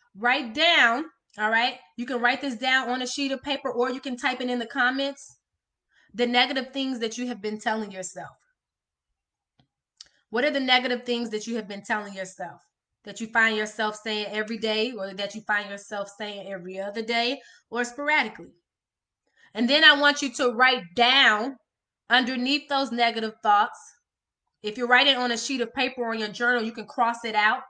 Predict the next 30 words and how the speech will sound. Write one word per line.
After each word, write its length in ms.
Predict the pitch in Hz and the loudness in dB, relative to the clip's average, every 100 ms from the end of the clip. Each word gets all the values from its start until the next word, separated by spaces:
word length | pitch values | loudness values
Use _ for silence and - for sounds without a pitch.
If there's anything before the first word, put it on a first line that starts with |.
| _ _ _ _ | _ _ _ _
If 120 | 208 | -10
you're 100 | 220 | -4
writing 300 | 208 226 233 | 2 2 2
in 80 | 226 | -4
the 80 | 220 | -4
comments, 560 | 240 240 240 214 214 220 | 2 2 4 0 -6 -4
I 100 | 214 | -4
want 180 | 214 | -4
you 60 | 220 | -8
to 100 | - | -6
put 140 | - - | -4 -2
underneath 540 | 233 214 208 247 262 - | -2 -4 -4 -4 -6 -6
that, 260 | 202 196 196 _ _ _ - | -4 -4 -6 _ _ _ -10
okay, 380 | 202 226 220 226 - _ | -6 -2 -2 -4 -12 _
what 320 | 180 240 302 311 - | -4 4 4 2 -4
the 80 | 247 | -4
positive 520 | 254 294 311 277 233 - | 2 4 4 2 -4 2
thought 240 | 226 214 - - - | 4 4 0 -18 -14
to 100 | 240 | -8
the, 240 | 214 214 214 _ _ - | -2 -4 -4 _ _ -10
to 80 | 247 | -4
that 240 | 233 202 202 | 0 0 0
is. 400 | 185 175 - _ _ _ _ _ - - | -10 -16 -20 _ _ _ _ _ -18 -2
So 180 | 247 | 4
if 160 | 247 247 | 4 4
you 100 | 320 | 0
said, 260 | 339 294 285 | 4 6 8
"I'm 160 | 277 | 6
afraid 360 | 247 294 285 | 4 0 0
to 120 | 277 | 0